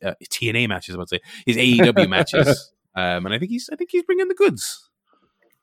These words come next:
Speaker 2: Yeah, I enjoyed both of these matches. We'll have to get to. I think the, I think the, uh, the Battle of the Belts one was stronger, but I like the little, uh, fake finish, the ref, the ref coming out and doing the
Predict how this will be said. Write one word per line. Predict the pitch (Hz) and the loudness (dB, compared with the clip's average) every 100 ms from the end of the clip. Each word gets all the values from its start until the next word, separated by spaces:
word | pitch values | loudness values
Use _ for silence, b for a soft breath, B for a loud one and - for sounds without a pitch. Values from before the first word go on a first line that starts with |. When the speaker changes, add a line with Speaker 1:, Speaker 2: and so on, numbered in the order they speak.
| _ _ - - _ _ _ _ _ _ _ _ _ _ _ _ _ _ - | _ _ -20 -20 _ _ _ _ _ _ _ _ _ _ _ _ _ _ -10
Speaker 2:
Yeah, | 92 - | -10 -10
I | 104 | -8
enjoyed | 107 110 98 | -2 -2 0
both | 90 - | -4 -6
of | |
these | 80 - | -10 -12
matches. | 80 - 85 - - | -14 -16 -16 -16 -16
We'll | 85 90 | -12 -10
have | 85 | -10
to | - | -14
get | - | -16
to. | - - | -16 -10
I | 98 | -2
think | 147 | 2
the, | 160 160 | 4 6
I | |
think | 208 214 | 6 6
the, | 208 165 | 8 6
uh, | 139 117 110 | 6 4 2
the | 98 | 0
Battle | 101 101 | 0 0
of | 95 | 0
the | |
Belts | 90 85 | -4 -4
one | 82 | -8
was | - | -10
stronger, | - 80 80 80 - _ | -10 -8 -8 -12 -16 _
but | - 80 - b b b b | -10 -10 -10 b b b b
I | 104 | 0
like | 113 - | 2 2
the | |
little, | 101 92 92 | -2 -2 -4
uh, | 87 85 | -4 -4
fake | - 90 85 | -4 -6 -6
finish, | - 82 90 - B B - | -8 -10 -12 -14 B B -6
the | 107 | -6
ref, | 95 - - - B | -6 -6 -8 -8 B
the | - | -2
ref | 104 107 - | -2 -4 -4
coming | - 98 92 | -6 -6 -4
out | 95 92 | -4 -4
and | 95 | -6
doing | 98 95 | -6 -6
the | 95 | -6